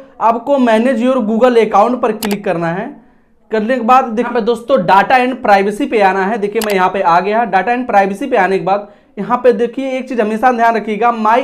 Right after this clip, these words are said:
Ad Center पे आना है। दोस्तों हो सकता है ये आपका ऊपर हो या नीचे हो, डायरेक्ट स्क्रॉल करके देख लीजिएगा। बस एक चीज़ याद रखिए, My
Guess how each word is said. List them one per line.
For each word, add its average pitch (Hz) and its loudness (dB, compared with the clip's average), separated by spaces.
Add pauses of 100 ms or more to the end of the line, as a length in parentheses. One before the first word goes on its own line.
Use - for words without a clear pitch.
(100)
Ad 220 0
Center 208 -4
पे 185 -4
आना 143 -4
है। 131 -12 (260)
दोस्तों 226 -4
हो 277 0
सकता 269 -2
है 269 0
ये 269 -2
आपका 233 0
ऊपर 220 -2
हो 262 -2
या 262 0
नीचे 202 -4
हो, 233 2
डायरेक्ट 220 -2
स्क्रॉल 214 -8
करके 220 -6
देख 185 -4
लीजिएगा। 175 -6 (280)
बस 254 -4
एक 247 -4
चीज़ 240 -4
याद 233 2
रखिए, 247 -4
My 214 0